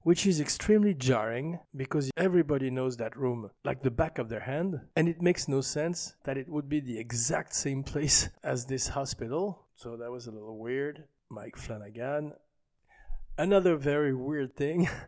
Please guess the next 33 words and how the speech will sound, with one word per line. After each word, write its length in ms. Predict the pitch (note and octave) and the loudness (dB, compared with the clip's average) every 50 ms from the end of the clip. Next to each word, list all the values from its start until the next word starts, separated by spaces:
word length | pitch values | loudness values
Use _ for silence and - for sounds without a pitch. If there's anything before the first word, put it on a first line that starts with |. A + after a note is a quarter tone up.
| - - - _ | -18 -20 -20 _
<laughs> 400 | - - - - - _ - - | -14 -14 -14 -14 -16 _ -6 -2
in 140 | D#3 E3+ E3+ | 0 2 4
the 100 | D#3+ D3 | 4 2
scene 360 | - - - G3 G3+ F#3+ D#3+ | 2 2 4 4 4 6 6
where 220 | C3+ B2 B2+ - _ - | 4 4 2 -2 _ -12
hospital 580 | - - - - F#3 - - - F3 D#3 D3 C#3 | -8 -6 0 0 0 0 2 0 0 0 0 -2
cat 320 | C#3 - - D3+ B2+ G#2+ - | -2 -4 -4 -4 -4 -4 0
Azzy 460 | F3+ G3 G#3+ G3 D#3+ C3+ B2 C3 E3+ - _ B2 | 2 2 4 4 4 2 0 -2 -4 -10 _ -6
jumps 420 | A2 - F3 F#3 G3 F#3+ - - | -2 0 2 4 2 2 2 0
on 160 | D#3+ D3 C#3 | -2 -2 -2
the 80 | B2+ A#2 | -2 -4
desk 400 | A#2 - C#3+ C#3+ D3 - - C3 | -2 0 0 0 0 -2 -4 -4
in 100 | A#2 A#2 | -6 -6
front 240 | A2+ - - D3 C#3+ | -6 -6 -6 -4 -4
of 200 | B2 A2 - - | -6 -6 -6 -6
Dan 400 | - A#2+ B2 D3 E3 F3 E3+ - _ _ | -6 -4 -4 -4 -4 -4 -6 -6 _ _
before 440 | - B2+ B2 - - - E3 D#3 - | -8 -6 -6 -4 -2 0 0 0 0
following 600 | - - - - C#3+ D3 D3 C#3+ C3+ C3+ C3 B2 | -2 -8 -4 -2 0 0 0 0 -2 -2 -4 -6
her 300 | G#2+ C3+ C#3 C3+ B2+ A#2 _ | -4 -4 -4 -4 -4 -8 _
to 80 | - A#2 | -12 -12
what 300 | G#2+ A2 B2+ C#3 C#3 - | -8 -4 -4 -4 -4 -4
should 280 | - - - D3 B2 B2+ | -8 -8 -8 -8 -8 -6
be 140 | C3 C3 | -4 -4
an 160 | A#2+ A2 A#2+ C3+ | -4 -4 -4 -4
empty 320 | D3 D3 - - C3 A#2 | -4 -6 -6 -6 -8 -8
room, 380 | A2 A2+ C3+ E3 F#3+ G3 F#3+ F3+ - - - _ | -6 -2 2 2 2 2 2 0 -2 -10 -20 _
he 120 | - D#3+ D3+ | -6 -6 -4
puts 300 | - - B3 B3+ - - | 2 4 4 4 4 4
down 280 | - A3 G#3+ G#3+ G#3 | 2 2 4 4 2
the 100 | F#3 E3 | 2 2
magazine 520 | D3 D#3 E3+ F#3 F#3 E3+ E3 D#3 E3 F3+ F3 | 2 2 -2 -2 0 0 0 2 2 2 2
he's 280 | D#3+ C#3 B2 A#2 A#2+ | 2 0 -2 -4 -4
reading. 480 | A#2 B2+ D3+ F3 F#3+ G#3+ A#3+ B3+ C4+ C4 | -2 0 2 2 2 2 2 0 -2 -4